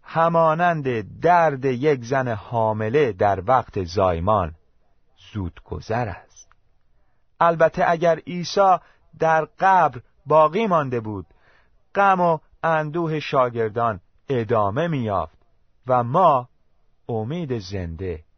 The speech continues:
نداشتیم. اما در حقیقت مسیح پس از مرگ زنده شد و موقعی که شاگردان او را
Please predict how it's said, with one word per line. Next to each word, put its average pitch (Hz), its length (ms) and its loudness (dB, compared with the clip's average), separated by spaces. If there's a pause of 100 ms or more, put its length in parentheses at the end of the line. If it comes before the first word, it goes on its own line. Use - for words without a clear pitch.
نداشتیم. 113 580 -12 (640)
اما 120 320 -6
در 90 200 -8
حقیقت 131 960 -2 (520)
مسیح 160 720 -4 (420)
پس 180 220 -6
از 120 240 -4
مرگ 101 380 -4
زنده 95 380 -6
شد 87 280 -10 (500)
و 143 160 -2
موقعی 160 640 0
که 156 160 -8
شاگردان 131 920 0 (440)
او 139 200 -8
را 110 200 -6